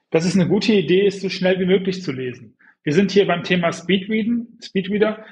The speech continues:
Und wenn ich das richtig verstanden hab, ich hab damit mal angefangen, geht's um Fixation und schnelle Fixation von Wörtern, damit das, äh, in das, äh, Gehirn schneller rübergehen kann. Wie arbeitest du? Machst du es wirklich so, dass du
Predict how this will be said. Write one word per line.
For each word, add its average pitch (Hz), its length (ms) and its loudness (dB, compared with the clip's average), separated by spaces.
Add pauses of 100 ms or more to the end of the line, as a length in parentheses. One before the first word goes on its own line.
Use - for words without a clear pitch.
(120)
Und 180 360 -6
wenn 180 100 4
ich 185 80 -2
das 185 140 -2
richtig 202 100 2
verstanden 196 300 2
hab, 185 80 0
ich - 80 -6
hab 170 80 -4
damit 175 220 -2
mal 165 100 -2
angefangen, 185 320 -4
geht's 170 180 -2
um 180 140 -6
Fixation 185 760 2
und - 120 -8
schnelle 175 260 -6
Fixation 175 520 -6
von 160 200 -14
Wörtern, 170 300 -2
damit 156 200 -12
das, - 220 -4
äh, - 300 -8 (120)
in 170 120 -6
das, - 320 -12
äh, 156 260 -2
Gehirn 156 300 0
schneller 160 280 -2
rübergehen 147 520 -2
kann. 127 280 -12
Wie 196 140 2
arbeitest 202 400 2
du? 160 80 -2
Machst 190 240 0
du 190 40 0
es - 100 -4
wirklich 202 240 0
so, 190 200 2 (280)
dass 156 140 -4
du 170 280 0